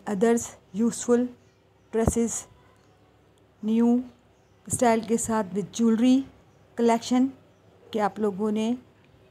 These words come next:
न्यू लुक देने के लिए इस पर किस तरह की ज्वेलरी, जो कि क्रिसमस आ रही है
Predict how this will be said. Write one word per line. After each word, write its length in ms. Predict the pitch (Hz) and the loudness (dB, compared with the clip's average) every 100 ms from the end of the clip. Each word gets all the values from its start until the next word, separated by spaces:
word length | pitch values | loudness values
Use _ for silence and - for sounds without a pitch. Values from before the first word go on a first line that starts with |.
| _ _ _ _ _ 214 | _ _ _ _ _ 0
न्यू 180 | 240 | 4
लुक 160 | 233 233 | 4 0
देने 340 | 175 220 220 240 | 0 0 2 2
के 200 | 226 233 | 0 -2
लिए 240 | 220 240 233 - | 4 4 4 0
इस 100 | - | -6
पर 180 | - 226 - | -4 -4 -2
किस 180 | 254 | -2
तरह 180 | - 226 | -2 -4
की 140 | 233 226 | -2 -2
ज्वेलरी, 400 | 214 208 214 240 240 | -2 0 2 0 0
जो 100 | 196 | -6
कि 120 | 190 208 | -4 -4
क्रिसमस 480 | 190 208 226 240 233 | -4 -2 -2 0 2
आ 100 | 226 | 2
रही 180 | 226 | 4
है 180 | 233 233 | 2 0